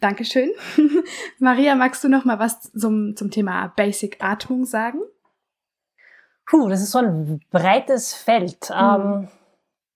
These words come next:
Speaker 1: Würdest du
Speaker 2: kannst du mir
Speaker 1: sagen,
Speaker 2: noch ein bisschen, ja?
Speaker 1: Ja, genau. Würdest du sagen, wenn ihr die Basics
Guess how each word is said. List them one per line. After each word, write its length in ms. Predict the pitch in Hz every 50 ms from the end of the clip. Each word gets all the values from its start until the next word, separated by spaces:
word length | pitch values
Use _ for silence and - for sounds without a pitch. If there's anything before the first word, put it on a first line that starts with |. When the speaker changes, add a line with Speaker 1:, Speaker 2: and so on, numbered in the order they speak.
| _ _ _ _ _ _ - -
Speaker 1:
Würdest 300 | 285 262 285 285 285 -
du 60 | 285
Speaker 2:
kannst 60 | 233 220
du 40 |
mir 40 | 202 214
Speaker 1:
sagen, 140 | 220 240
Speaker 2:
noch 100 | 240 240
ein 60 | 233 240
bisschen, 240 | 240 233 254 220 202
ja? 280 | - 208 202 214 214 - - - - -
Speaker 1:
Ja, 220 | - 240 220 196 -
genau. 240 | 202 214 196 - - - - - - -
Würdest 320 | - 254 277 330 311 - -
du 40 | 269
sagen, 580 | 226 247 226 233 247 247 254 254 254 262 262 -
wenn 260 | - 220 240 233 233
ihr 560 | - 226 240 233 233 226 226 226 220 - 226 -
die 80 | - 233
Basics 720 | 220 - 220 233 262 262 - - 247 220 - - - -